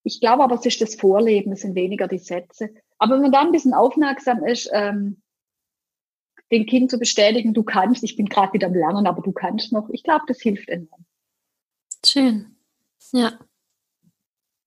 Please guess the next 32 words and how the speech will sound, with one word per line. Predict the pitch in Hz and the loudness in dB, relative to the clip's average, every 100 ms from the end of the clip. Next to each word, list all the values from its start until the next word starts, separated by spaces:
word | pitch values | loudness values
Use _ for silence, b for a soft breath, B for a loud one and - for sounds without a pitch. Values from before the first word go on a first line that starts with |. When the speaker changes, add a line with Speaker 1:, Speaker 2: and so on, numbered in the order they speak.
| _ _ | _ _
Speaker 2:
Danke. | - 254 262 208 180 - _ _ _ _ _ _ _ _ - | -2 -2 0 -2 -6 -10 _ _ _ _ _ _ _ _ 0
Wo | 269 | 0
kann | 269 277 | 2 4
man | 262 254 | 6 6
noch | 240 233 | 4 4
mehr | 220 208 | 6 6
von | 208 208 | 2 0
dir | 190 | 0
erfahren? | 180 185 175 165 156 | 0 -2 -2 -2 -2
Ich | 165 - | -4 -4
weiß, | 190 - | 0 0
du | 180 | 0
hast | 180 - | -4 -4
einen | 165 175 | -4 0
Podcast, | 247 247 - 277 277 277 285 - - _ B B B B B | 0 0 0 2 4 4 2 -2 -10 _ B B B B B
du | - | -4
hast | 196 190 - - | 0 0 0 -2
einen | 175 175 196 | -2 -2 -6
Club | - 269 285 | -2 4 4
Speaker 1:
Ja. | - - - - _ _ _ - | 2 -14 -20 -20 _ _ _ -4
Speaker 2:
und | 196 196 190 185 190 - - - | 0 2 2 0 -2 -4 -6 -4
erzähl | 202 233 214 | -4 0 0
Speaker 1:
Genau. | 180 185 - _ - | 0 -4 -10 _ -4
Der | |
Pod-, | 247 302 294 - | 0 2 2 0
der | 294 | 0
Club | 262 294 302 | 4 4 4
ist, | 302 - _ - | 0 -2 _ -6
das | 254 | -4
ist | 240 | 0
mein | 254 214 | 0 2
Mitgliederbereich. | 233 254 285 277 262 269 254 247 | 2 2 2 2 0 2 2 2